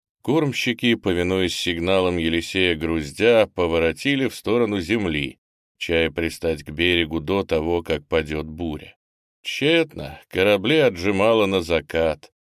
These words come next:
Оставалось бедовать в море да искать дорогу меж волн. Валы с каждой минутой становились все больше, мужики и послужильцы из новоприбывших,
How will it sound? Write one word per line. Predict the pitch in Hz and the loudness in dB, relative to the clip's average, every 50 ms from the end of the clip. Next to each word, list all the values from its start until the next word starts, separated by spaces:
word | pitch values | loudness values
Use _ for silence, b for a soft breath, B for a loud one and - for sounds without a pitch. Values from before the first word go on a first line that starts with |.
| _ _ _ _ | _ _ _ _
Оставалось | - - 82 - - - 85 90 120 147 151 147 135 101 | -8 -8 -8 -6 -2 0 2 4 4 4 4 2 0 -2
бедовать | 87 87 101 98 90 90 87 101 131 135 131 - - | -2 0 0 4 4 4 6 6 4 2 0 -2 -4
в | 85 82 80 | -4 -2 -2
море | 90 131 165 170 160 151 147 131 | 0 0 0 2 2 0 0 0
да | 104 92 92 90 87 | 0 2 2 2 0
искать | - - - 165 175 160 127 95 | -2 -2 -2 -2 -2 -2 -2 -2
дорогу | 85 85 82 80 98 123 123 107 95 92 | 0 0 2 2 0 0 -2 -2 -2 -4
меж | 82 80 82 87 87 80 78 | -2 -2 0 -2 -2 -2 -6
волн. | 78 73 78 78 76 76 73 73 78 - _ _ _ _ _ _ _ _ _ _ | -8 -8 -6 -4 -4 -4 -6 -8 -10 -14 _ _ _ _ _ _ _ _ _ _
Валы | - - 113 120 165 202 214 190 | -4 0 0 0 0 0 -4 -6
с | - | -4
каждой | - - 151 139 117 113 120 | -2 -2 -2 0 0 -2 -2
минутой | 110 107 107 113 113 101 107 98 | 0 0 0 -2 -2 -2 -2 -4
становились | - - - 85 82 82 87 120 113 95 85 | -4 -4 -4 -2 -2 0 0 0 -2 -2 -6
все | - - - 85 78 | -8 -8 -6 -6 -6
больше, | 71 78 107 143 147 131 - - - 113 110 107 95 | -4 -2 -2 -2 -2 -4 -6 -6 -2 0 0 2 2
мужики | 87 87 95 101 98 113 113 - - 127 170 170 | 0 0 -2 -2 0 -2 -2 -2 -2 -2 -2 0
и | 156 143 | 0 -2
послужильцы | 143 127 123 120 - 113 113 107 98 139 151 143 123 - - 117 113 | 0 -2 -4 -2 0 -2 -2 0 0 0 0 -2 -2 -2 0 0 0
из | 104 90 | 0 0
новоприбывших, | 92 107 104 101 90 82 90 90 87 - 156 160 151 - - - 123 | 0 0 0 0 -2 -2 -2 -2 -2 -2 -2 -4 -4 -4 -4 -4 -4